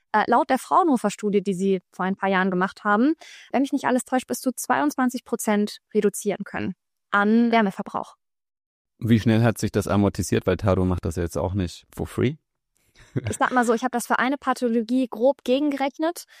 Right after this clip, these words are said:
Speaker 1: Da waren wir bei einem Dreivierteljahr. Und das finde ich eigentlich schon
Speaker 2: Das ist
Speaker 1: strong.
Speaker 2: mega schnell.
Speaker 1: Ja.
Speaker 2: Und auch an der Stelle wieder, also deswegen finde ich das so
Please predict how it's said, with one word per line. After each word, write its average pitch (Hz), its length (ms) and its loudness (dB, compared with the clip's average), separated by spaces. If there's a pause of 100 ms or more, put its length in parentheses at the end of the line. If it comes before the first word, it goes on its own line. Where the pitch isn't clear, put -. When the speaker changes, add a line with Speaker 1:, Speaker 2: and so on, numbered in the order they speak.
(180)
Speaker 1:
Da 226 120 0
waren 240 180 4
wir 240 80 2
bei 220 100 2
einem 220 160 0
Dreivierteljahr. 190 640 -4 (360)
Und 226 220 2
das 208 160 -2
finde 240 200 0
ich - 120 -8
eigentlich 233 320 2
schon 240 160 0
Speaker 2:
Das 240 100 -2
ist 160 80 0
Speaker 1:
strong. 226 180 4
Speaker 2:
mega 147 220 2
schnell. 131 320 2
Speaker 1:
Ja. 95 60 -6 (460)
Speaker 2:
Und 143 300 2
auch 156 200 4
an 156 120 2
der 151 200 4
Stelle 123 400 0
wieder, 113 360 2
also 113 180 -4
deswegen 135 320 -4
finde 156 200 -6
ich 175 80 -10
das 147 140 -10
so 123 100 -12